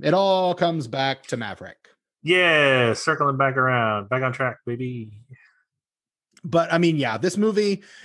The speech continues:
Speaker 1: it, it is, it's fun. James, uh, James Garner and James Coburn, the two old Jameses, uh, are doing good work.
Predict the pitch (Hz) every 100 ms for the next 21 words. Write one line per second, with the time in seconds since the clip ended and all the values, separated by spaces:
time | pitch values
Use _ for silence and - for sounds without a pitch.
0 | _ 202 190 196 180 135 123 156 - -
1 | 143 143 143 135 113 156 165 147 - 127
2 | 120 165 175 147 151 147 147 135 131 120
3 | 135 135 - 120 110 117 117 - 139 127
4 | 113 113 110 101 110 110 - - _ _
5 | _ _ _ 107 107 110 110 120 120 117
6 | 117 107 107 107 -